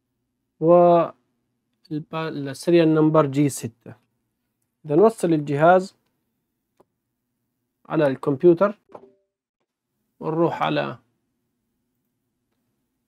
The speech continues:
الإيميل نشوفه مو موجود، والسيريال نمبر نهايته جي ستة، نهاية السيريال نمبر جي ستة. ف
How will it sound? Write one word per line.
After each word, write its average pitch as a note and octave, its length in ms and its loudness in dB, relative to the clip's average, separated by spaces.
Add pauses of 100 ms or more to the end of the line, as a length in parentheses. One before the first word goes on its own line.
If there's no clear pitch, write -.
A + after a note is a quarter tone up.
(240)
الإيميل G3+ 500 2
نشوفه F#3+ 280 -4
مو F#3+ 200 2
موجود، F3+ 580 0 (100)
والسيريال F3 580 0
نمبر F3 440 0
نهايته D#3+ 720 -6
جي E3 460 -2
ستة، - 640 -14 (760)
نهاية D#3 340 -4
السيريال D3 440 -6
نمبر F3+ 360 -2
جي E3 320 -6
ستة. - 440 -18 (840)
ف F#3 60 0